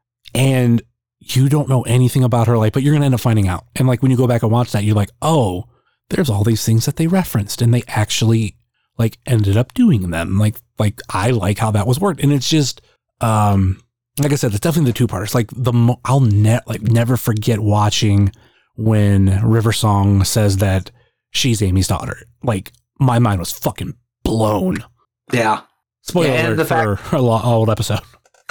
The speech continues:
Speaker 2: Yeah, you were seeing, uh, basically River Song was getting younger and younger, and the Doctor was getting older and older, and you're seeing these dice, like, diverting timelines, and it just somehow made sense.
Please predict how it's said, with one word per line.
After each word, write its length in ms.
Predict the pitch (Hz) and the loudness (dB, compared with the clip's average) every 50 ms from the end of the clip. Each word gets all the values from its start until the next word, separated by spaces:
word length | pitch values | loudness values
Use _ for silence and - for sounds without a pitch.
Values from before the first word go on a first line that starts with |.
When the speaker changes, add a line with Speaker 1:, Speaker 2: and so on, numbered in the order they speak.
| - - 247 233 | -4 -2 0 0
Speaker 2:
Yeah, 160 | 220 202 180 | 2 2 2
you 220 | 156 165 175 190 190 | 2 2 2 4 4
were 120 | 196 185 | 2 2
seeing, 560 | 185 - - 220 214 208 208 196 185 175 165 - - 262 240 - - - | 2 0 0 2 2 2 2 2 0 -2 -8 -8 -4 -4 -4 -4 -4 -4
uh, 380 | 151 151 147 147 135 131 135 | -2 0 2 2 2 2 0
basically 640 | 120 151 180 190 180 - - 143 170 165 147 139 139 139 - - - - _ | 0 0 -2 -2 -2 -4 -4 -2 0 0 0 0 -2 -6 -14 -20 -20 -10 _
River 320 | 123 143 175 180 196 190 - | 0 0 0 2 2 0 0
Song 380 | - 180 165 156 156 147 143 | 0 -2 0 0 0 0 0
was 140 | 139 139 135 | -2 -2 -2
getting 280 | 139 151 143 143 135 135 | -2 -2 -2 -2 -2 -2
younger 400 | 135 135 131 131 123 123 123 127 | -2 -2 -2 -4 -2 -2 -2 -2
and 120 | 120 117 | -2 -2
younger, 600 | 127 139 143 135 135 110 104 101 98 92 - _ _ - | -2 -2 -2 -4 -4 -4 -4 -4 -6 -6 -10 _ _ -10
and 180 | 127 120 104 | -8 -8 -8
the 80 | 107 110 | -8 -6
Doctor 380 | 104 143 143 139 135 139 139 | -2 0 0 0 -2 -2 -4
was 120 | 127 123 104 | -4 -2 -4
getting 280 | 135 131 123 127 120 | -4 -6 -6 -6 -6
older 400 | 120 117 117 117 110 113 113 110 | -4 -4 -2 -2 -2 -2 -2 -2
and 100 | 107 117 | -4 -4
older, 320 | 131 131 123 120 113 110 110 | -4 -2 -2 -2 -2 -2 -2
and 100 | 110 110 | -2 -2
you're 120 | 113 110 | -2 -2
seeing 380 | 110 - - 143 139 131 117 107 | -2 -2 -2 -2 -2 -2 -2 -2
these 240 | 117 117 113 110 - | -2 -2 -2 -2 -4
dice, 420 | - 110 117 117 110 - - - | -2 -2 -2 -2 -2 -4 -4 -4
like, 420 | 147 131 113 101 101 101 - _ | -4 -4 -4 -6 -10 -16 -14 _
diverting 800 | - 113 127 127 120 98 120 131 135 139 135 139 127 117 117 107 101 | -4 -4 -4 -4 -4 -2 0 0 2 2 2 0 -2 -4 -8 -10 -8
timelines, 1120 | - - 143 131 131 123 117 117 110 110 113 107 101 101 101 95 92 95 107 104 - - 143 | -6 -4 -4 -2 -2 -2 -2 -2 -2 -2 -2 -2 -2 -2 -4 -4 -4 -4 -2 -2 -2 -2 -2
and 100 | 135 120 | -2 -2
it 80 | 113 | -2
just 260 | 98 - 139 131 - | -2 -4 -2 -2 -2
somehow 340 | - - 147 139 131 131 127 | -2 -2 -2 0 0 -2 -2
made 360 | 123 123 127 127 123 120 117 | -2 -2 -2 -2 -2 -2 -2
sense. 760 | - - - - - 123 117 113 110 98 - - - - - | -2 -4 -4 -2 -2 -2 -4 -4 -4 -4 -4 -2 -2 -2 -4